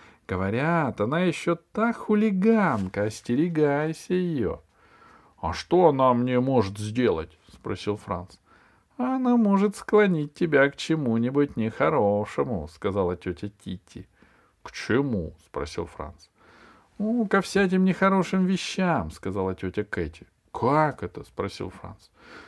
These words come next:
"Ну, мы и сами точно не знаем", — сказала тётя Коко. "Но про эту девочку всякое говорят". Франц решил, что всё это очень интересно,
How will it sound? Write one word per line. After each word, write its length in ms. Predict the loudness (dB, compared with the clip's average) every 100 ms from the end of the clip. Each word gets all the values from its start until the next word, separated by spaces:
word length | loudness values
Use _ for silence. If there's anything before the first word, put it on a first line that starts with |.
| -20 -10
"Ну, 140 | -4
мы 180 | 0 2
и 40 | 0
сами 340 | 0 0 2
точно 380 | 0 -4 -2 -2
не 160 | 0
знаем", — 480 | -2 -2 -2 -2 -6
сказала 420 | -8 -4 0 0
тётя 280 | -2 -6 -6
Коко. 420 | -4 -4 -2 -4 -6 -20 -20 _
"Но 160 | -6 0
про 220 | 4 4
эту 260 | 4 2
девочку 560 | -2 0 -2 -2 -8 -14
всякое 760 | -14 -8 -4 -4 -6 -4 -4 -2
говорят". 600 | 0 0 0 0 -4 -8 -18 -20 -20 -20 -20 -10
Франц 480 | -4 0 0 0 0
решил, 500 | 0 -2 -2 -2 -4
что 260 | -6 -6
всё 340 | -6 -2 2 2
это 260 | 2 0
очень 560 | 0 -2 -2 -2 -4 -2
интересно, 800 | -4 -4 -4 -4 -8 -12 -18